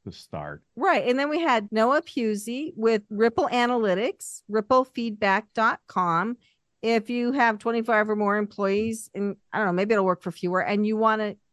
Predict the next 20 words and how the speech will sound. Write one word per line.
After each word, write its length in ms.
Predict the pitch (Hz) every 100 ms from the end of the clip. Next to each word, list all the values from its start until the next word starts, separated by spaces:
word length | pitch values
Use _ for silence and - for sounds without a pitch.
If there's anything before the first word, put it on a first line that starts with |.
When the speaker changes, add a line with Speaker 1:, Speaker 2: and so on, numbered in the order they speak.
| -
Speaker 2:
get 200 | 214 -
feedback 580 | - 254 381 220 156 -
constantly 580 | - 170 165 - - 180
to 40 |
help 220 | 202 202 _ _ _ -
your 280 | 202 196 180 -
organization 640 | 190 202 208 202 220 - 190
run 240 | 196 302
better. 400 | 294 117 113 98 -
Speaker 1:
Yeah, 220 | 180 175
tell 260 | 190 147 143
off 200 | 165 160
your 100 | 143
boss, 380 | 107 131 165 -
for 140 | 95
heaven's 320 | 90 80 78
sakes, 360 | - 71 - -
you 120 | 92
know? 160 | 101 117
Speaker 2:
Yeah. 120 | 170